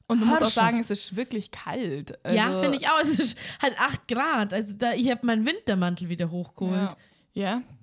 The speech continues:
Speaker 1: Also dann war das heute der Vatertag für uns.
Speaker 2: Das war der Vatertag für uns. Prost auf
Speaker 1: Prost.
Speaker 2: alle Väter. Heute haben wir ja Bier.
Speaker 1: Auf alle Väter.
Speaker 2: Prost.
Speaker 1: Ist dein Vater ein Vorbild für dich?
Speaker 2: Mhm.
Speaker 1: Ja?
Speaker 2: Mhm.
Speaker 1: Oder generell deine Eltern?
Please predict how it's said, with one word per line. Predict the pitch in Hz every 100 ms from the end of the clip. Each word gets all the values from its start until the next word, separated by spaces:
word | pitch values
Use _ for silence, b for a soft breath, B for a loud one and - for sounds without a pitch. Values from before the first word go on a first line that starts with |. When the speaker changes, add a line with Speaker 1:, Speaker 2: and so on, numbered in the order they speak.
| - _ _
Speaker 1:
Also | - 202 208
dann | 214 220
war | 220
das | 220 220 233
heute | 220 226 214 214
der | 214
Vatertag | 220 220 208 240 196
für | - 175
uns. | 185 220
Speaker 2:
Das | 269 262
war | 247
der | 233
Vatertag | 247 269 262 269
für | 277
uns. | 262 277 269
Prost | - 240 269 - -
auf | 110
Speaker 1:
Prost. | 208 240 254 233
Speaker 2:
alle |
Väter. | 226 247 254 269 247
Heute | 240 233
haben | 247
wir | 226
ja | 214
Bier. | 214 269 320 339
Speaker 1:
Auf | 214 220
alle | 240 240
Väter. | 226 202 202 170 220 214
Speaker 2:
Prost. | 214 262 - - - _ _ _ -
Speaker 1:
Ist | 233
dein | 233 254
Vater | 240 262 262
ein |
Vorbild | 240 277 247 180
für | 180
dich? | 180 254 - -
Speaker 2:
Mhm. | 208 180 180 214 - _ _ _
Speaker 1:
Ja? | - 214 214
Speaker 2:
Mhm. | 220 _ _ _ _ _ _ _ _ _ _ -
Speaker 1:
Oder | 214
generell | 208 220 262 254 247
deine | 214 208
Eltern? | 185 226 240 294 330